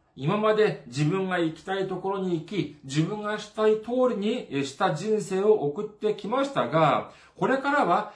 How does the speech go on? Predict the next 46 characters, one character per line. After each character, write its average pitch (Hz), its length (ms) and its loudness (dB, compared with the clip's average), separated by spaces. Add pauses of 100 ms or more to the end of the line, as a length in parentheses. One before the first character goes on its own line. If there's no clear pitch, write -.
(140)
あ 143 140 0
な 294 160 2
た 233 200 -4
が 208 240 0
望 147 460 0
ま 302 120 -4
な 254 180 -2
い 185 180 -8 (140)
人 147 360 -2
生 127 320 -6
を 202 140 0
送 127 460 -2
る 139 180 6
こ 123 120 -8
と 220 80 -2
に 220 100 -2
な 170 100 4
る」 - 200 -4 (440)
と 160 80 -4
い 147 160 2
う 170 120 4
ふ 240 160 -6
う - 20 -2
に 202 400 -4 (680)
お 113 120 -6
っ 113 40 -4
し - 80 -4
ゃ 143 60 2
っ - 40 -4
た - 80 0
の 117 120 0
で 123 80 0
あ 113 40 2
り 110 60 -2
ま 110 140 -2
す。 - 120 -14 (1600)
こ 98 160 -18
れ 104 80 -6
を 117 180 -4
聞 127 160 -6
い 123 40 -10
た 120 600 -2
ペ 120 80 -12
テ 120 120 -6
ロ 107 180 -4
は、 104 340 -8